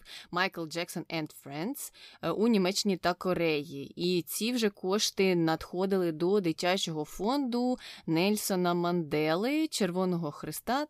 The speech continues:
та юнеско. І у двохтисячному році Книга рекордів Гіннеса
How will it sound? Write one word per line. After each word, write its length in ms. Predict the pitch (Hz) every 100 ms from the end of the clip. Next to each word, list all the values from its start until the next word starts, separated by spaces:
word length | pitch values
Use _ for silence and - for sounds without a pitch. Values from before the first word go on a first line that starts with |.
| _
та 240 | 185 240 -
юнеско. 840 | 165 196 220 156 147 - - - - -
І 180 | 240 247
у 240 | 202 202
двохтисячному 840 | 160 170 - 196 202 - 180 165
році 440 | 165 220 262 240 214
Книга 420 | 185 208 220 175
рекордів 560 | 160 175 175 156 151
Гіннеса 720 | 151 170 269 269 247 - 214